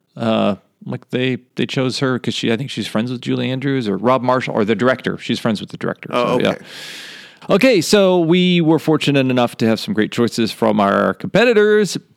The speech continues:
Speaker 1: but nothing as good as what Ryan Love, friend of the podcast, submitted. He suggested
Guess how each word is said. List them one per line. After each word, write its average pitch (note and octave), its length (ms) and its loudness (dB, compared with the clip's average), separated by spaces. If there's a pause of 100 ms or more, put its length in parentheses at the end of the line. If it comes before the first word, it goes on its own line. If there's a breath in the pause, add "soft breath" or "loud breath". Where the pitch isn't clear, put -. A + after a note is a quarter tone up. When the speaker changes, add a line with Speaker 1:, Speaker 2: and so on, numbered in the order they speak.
Speaker 1:
but A2+ 680 2
nothing B2+ 480 0
as E3+ 160 2
good F3+ 640 2
as D3 180 4
what D#3 160 2
Ryan C#3+ 460 4
Love, D3+ 300 2
friend D3 140 2
of C3+ 40 2
the A2+ 80 -6
podcast, A#2+ 460 2
submitted. A2 600 2 (380 loud breath)
He A#2 180 0
suggested A2 720 0